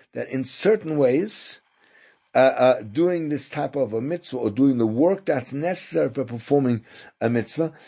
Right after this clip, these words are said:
has an additional benefit even that,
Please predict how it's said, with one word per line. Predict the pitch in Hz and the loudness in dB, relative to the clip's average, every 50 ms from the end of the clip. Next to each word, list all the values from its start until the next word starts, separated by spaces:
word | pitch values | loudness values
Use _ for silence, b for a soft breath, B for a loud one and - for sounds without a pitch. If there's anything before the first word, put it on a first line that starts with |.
| B B B | B B B
has | - 143 151 143 | -2 0 0 2
an | 165 160 147 | 2 2 4
additional | 143 131 123 120 123 127 147 240 302 311 - - 190 202 196 180 165 | 2 2 0 -4 -4 -2 0 2 2 0 0 -2 -2 0 2 2 0
benefit | 131 117 117 156 180 208 247 269 240 - - 165 147 - - - | 0 -2 0 2 2 2 2 0 -2 -4 -4 -6 -6 -6 -4 0
even | 139 139 131 139 160 185 233 269 269 b b b b b b b b b | 2 2 2 2 0 -2 -4 -6 -10 b b b b b b b b b
that, | 123 123 147 151 151 151 151 - - | 0 2 4 4 4 4 0 -6 -18